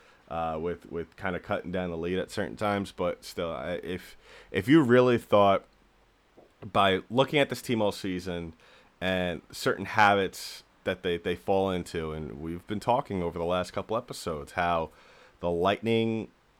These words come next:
have a number of habits that they ha-, need to break up, and they haven't been doing that. Uh, and it's contributed most notably in this loss. Uh, tons of turnovers, like I said, in the neutral zone. Just,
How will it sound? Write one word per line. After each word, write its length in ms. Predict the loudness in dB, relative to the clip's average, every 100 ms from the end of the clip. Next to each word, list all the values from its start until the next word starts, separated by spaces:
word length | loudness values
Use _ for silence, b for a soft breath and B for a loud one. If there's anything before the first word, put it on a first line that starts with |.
| _
have 760 | -18 -4 0 0 0 -4 -12 -20 _ -6
a 60 |
number 360 | -4 -2 0 2
of 120 | 2
habits 680 | 0 -2 -6 -12 -14 -16 -16 _
that 260 | -8 -6 -6 -10 -10
they 300 | -6 -6 -6
ha-, 380 | -2 -2 -2 -4 -6
need 240 | -6 -6
to 80 | -6
break 300 | -2 -2 0
up, 200 | -4 -4 _ _ _ _
and 300 | -8 -6 -6
they 100 | -8
haven't 320 | -6 -4 -4 -6
been 120 | -6
doing 260 | -6 -6
that. 180 | -10 -14 _ b b b _
Uh, 320 | -10 -8 -10 -12 -12
and 160 | -10
it's 340 | -10 -14 -20 -14
contributed 580 | -12 -8 -6 -6 -6 -8 _ _
most 300 | -12 -10 -10
notably 340 | -14 -14 -14 -14
in 80 | -14
this 180 | -14
loss. 480 | -4 -2 -2 -8 -18 _ b b b b -10
Uh, 440 | -8 -6 -8 -10 -12
tons 320 | 4 6 6
of 80 | 2
turnovers, 580 | 0 2 4 4 2 -2
like 160 | -2 -4
I 60 |
said, 200 | -6 -6
in 40 | -8
the 80 |
neutral 380 | -8 -10 -10 -12
zone. 420 | -8 -8 -6 -8
Just, 360 | -10 -12 -12 -18